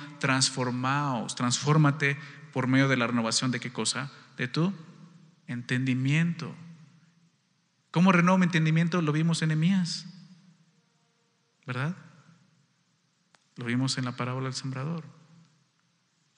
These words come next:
Una exposición clara de la palabra, dando sentido a la palabra. Entonces voy a dejar de conformarme al mundo, voy a empezar a ser transformado y voy a poder, dice el texto,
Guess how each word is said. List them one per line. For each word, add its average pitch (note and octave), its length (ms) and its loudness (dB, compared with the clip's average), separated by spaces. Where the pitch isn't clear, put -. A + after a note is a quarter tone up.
Una B2+ 160 0
exposición - 600 -4
clara A#2 520 -10
de A2+ 60 -12
la G#2+ 120 -12
palabra, G2+ 480 -14
dando B2 180 -6
sentido B2+ 540 -4
a G#2+ 40 -10
la G#2 140 -14
palabra. F#2+ 480 -12
Entonces B2 680 -2
voy A#2 220 -6
a B2 40 0
dejar A#2+ 320 -2
de C3+ 260 -2
conformarme A#2 800 -2
al B2+ 140 0
mundo, A2 340 -2
voy - 20 -4
a B2 60 2
empezar B2+ 260 2
a B2 60 0
ser B2+ 140 -2
transformado C3 920 2
y - 60 -6
voy B2+ 120 2
a B2+ 80 0
poder, C3 300 6
dice C3+ 180 0
el B2 100 -6
texto, B2+ 360 -4